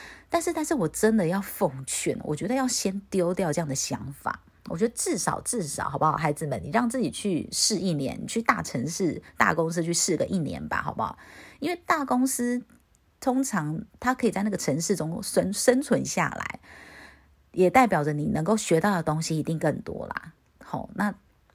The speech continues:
毕业生，我觉得这个思考上的很重要的部分就是你要去看大方向。就是你要去，先从大公司去，去选，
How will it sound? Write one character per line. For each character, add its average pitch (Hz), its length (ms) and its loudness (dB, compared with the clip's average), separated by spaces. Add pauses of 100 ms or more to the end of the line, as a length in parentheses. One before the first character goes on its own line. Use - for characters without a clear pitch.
(260)
毕 285 100 0
业 254 100 4
生， 240 180 2
我 202 80 0
觉 156 160 0
得 156 120 -2
这 - 120 -2
个 147 200 0
思 240 300 -2
考 226 220 0
上 180 260 -2
的 151 160 -4
很 156 180 -2
重 214 160 0
要 208 140 -2
的 147 60 -4
部 214 200 -2
分 185 200 -2
就 175 120 -4
是 180 200 -2 (240)
你 165 80 0
要 170 40 4
去 208 80 -4
看 226 240 0
大 160 220 0
方 139 240 -4
向。 - 300 -6 (1200)
就 214 80 0
是 220 100 2
你 185 100 2
要 147 120 0
去， 190 340 -2 (460)
先 - 280 2
从 165 200 -2
大 175 180 0
公 156 200 -2
司 147 180 -4
去， 147 260 -8
去 165 260 -4
选， - 360 -4